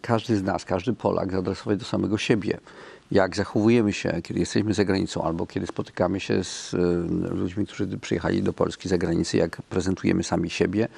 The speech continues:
naszą osobistą kulturę, m, nasze poglądy, ale też i co, co potrafimy powiedzieć tym ludziom o Polsce.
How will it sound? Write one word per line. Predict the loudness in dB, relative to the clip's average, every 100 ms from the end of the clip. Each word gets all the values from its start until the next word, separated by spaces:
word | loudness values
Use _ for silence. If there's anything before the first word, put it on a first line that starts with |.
| -18 -16 -12
naszą | -4
osobistą | -2 0 0 0
kulturę, | 0 0 2 2 2 -2 -16 -18 -20 -10 -2
m, | 0 2 2
nasze | 0 -2
poglądy, | -2 2 2 2 2 0
ale | 2 2 2
też | 2 0 -2 -4
i | -6 -8
co, | -4 -4
co | 0 0
potrafimy | 0 -6 -6 0 0 2
powiedzieć | 0 -2 -2
tym | 0
ludziom | 2 4 2
o |
Polsce. | 2 2 -2 -6